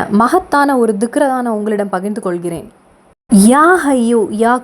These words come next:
கய்யூம் பி ரஹ்மத்திக்க அஸ்தஈஸ். யா ஹையு யா கய்யூம் பி ரஹ்மத்திக்க அஸ்தஈஸ். இந்த திக்ரை நீங்க நூறு தடவை ஓதிக்கொள்ளுங்கள். அதன் பின்பு நீங்க ஓத வேண்டிய மற்றொரு திக்ர் ஹஸ்புனல்லாஹு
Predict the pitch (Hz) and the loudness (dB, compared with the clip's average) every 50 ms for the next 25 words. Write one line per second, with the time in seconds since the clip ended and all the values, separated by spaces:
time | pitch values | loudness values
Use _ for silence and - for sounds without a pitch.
0 | - - 233 233 226 233 262 285 - 247 214 233 233 226 220 226 - 311 339 330 | -2 -2 -2 -2 -2 -4 -6 -6 -6 -6 -4 -2 0 -2 -2 -2 -4 -4 -4 -4
1 | - 233 220 - 214 214 - 226 - - _ - 247 - - 254 254 254 254 226 | -6 -8 -8 -6 -6 -6 -6 -6 -8 -8 _ -4 -4 -2 -2 -4 -4 -4 -4 -4
2 | 202 202 - - _ _ _ _ - 214 214 220 220 233 247 262 254 247 254 254 | -6 -6 -8 -8 _ _ _ _ -14 -8 -6 -4 -2 -2 -2 -4 -4 -4 -6 -4
3 | 247 233 240 240 220 202 208 208 214 220 254 254 - 254 254 262 247 262 294 339 | -4 -6 -6 -8 -8 -6 -6 -4 -4 -4 -6 -8 -8 -8 -6 -6 -6 -6 -8 -8
4 | 339 285 226 240 233 - 226 240 - - 320 311 311 277 226 - 220 202 208 214 | -8 -8 -8 -8 -6 -6 -6 -6 -8 -10 -12 -10 -10 -12 -14 -12 -12 -12 -10 -8
5 | 240 - - _ - 254 247 254 269 254 247 240 - - - _ _ - - _ | -8 -8 -10 _ -6 -8 -6 -6 -8 -10 -10 -10 -10 -12 -14 _ _ -20 -20 _
6 | _ - 262 302 339 339 359 320 240 226 247 254 277 277 269 254 233 220 214 202 | _ -10 -6 -6 -4 -4 -4 -6 -6 -8 -8 -6 -6 -6 -6 -6 -8 -10 -10 -10
7 | 196 190 170 - - - 214 214 254 285 320 359 392 381 359 349 254 220 220 220 | -8 -10 -10 -10 -12 -12 -10 -8 -6 -4 -2 -2 -2 -2 -4 -4 -6 -8 -6 -6
8 | 220 214 202 202 196 190 190 180 175 175 175 170 175 156 - - _ _ _ _ | -6 -6 -6 -6 -8 -10 -10 -10 -10 -10 -10 -12 -12 -14 -14 -16 _ _ _ _
9 | _ _ _ - - - - - 254 - 359 415 427 415 311 285 247 220 202 196 | _ _ _ -20 -10 -6 -2 0 2 4 4 2 2 2 2 4 4 4 4 2
10 | - - - 226 240 233 233 226 226 254 294 302 294 277 240 220 208 202 214 202 | 0 0 0 0 2 2 4 4 4 4 4 2 0 0 -2 -4 -4 -6 -6 -4
11 | 202 196 196 - 262 277 269 220 208 202 - 196 180 - - _ _ _ _ _ | -6 -6 -4 -4 -4 -4 -4 -4 -8 -8 -8 -8 -10 -10 -12 _ _ _ _ _
12 | _ _ _ - - 285 277 - - - _ 359 349 330 302 269 254 240 247 254 | _ _ _ -8 -4 -2 -2 -2 -4 -4 _ -4 -4 -4 -4 -6 -8 -8 -6 -6
13 | 262 269 277 285 277 269 | -4 -2 -2 -2 -4 -4